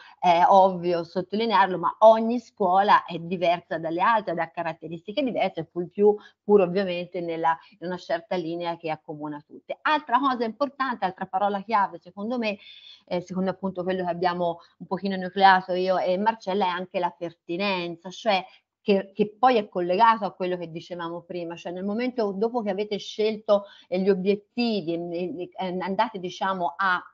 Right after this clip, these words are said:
scegliere quelle che sono le attività, ovviamente devono essere delle attività pertinenti, cioè devono veramente rispettare quello che voi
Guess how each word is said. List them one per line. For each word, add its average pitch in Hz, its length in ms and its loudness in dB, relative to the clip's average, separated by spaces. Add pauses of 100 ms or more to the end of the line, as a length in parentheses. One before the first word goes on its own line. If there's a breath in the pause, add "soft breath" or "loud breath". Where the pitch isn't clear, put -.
(540)
scegliere 175 720 -2
quelle 202 240 -4
che 180 100 -10
sono 233 240 -10
le 190 120 -2
attività, 175 680 -2 (220 loud breath)
ovviamente 247 500 -4
devono 180 240 -6
essere 196 320 -8
delle 185 200 -4
attività 214 540 -4
pertinenti, 190 840 -4
cioè 180 220 -6
devono 208 320 0 (100)
veramente 240 960 -2
rispettare 185 960 -4 (220 loud breath)
quello 202 340 2
che 190 160 -6
voi 196 420 0